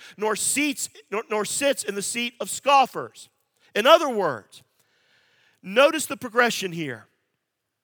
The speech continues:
Blessed is the man who doesn't chase after this world.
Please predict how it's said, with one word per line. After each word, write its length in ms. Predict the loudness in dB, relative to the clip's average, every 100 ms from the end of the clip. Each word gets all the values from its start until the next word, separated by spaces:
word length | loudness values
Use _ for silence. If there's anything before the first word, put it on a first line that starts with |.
| _ _ _
Blessed 580 | -10 -2 4 4 4 0
is 180 | -6 -6
the 60 | -4
man 460 | 0 2 2 0 -4 -10
who 120 | -4
doesn't 480 | 2 4 4 0 0 _ _
chase 640 | -6 -2 4 6 6 2 0
after 320 | 0 -2 -10
this 200 | -10 -8
world. 640 | -4 -2 -2 -4 -12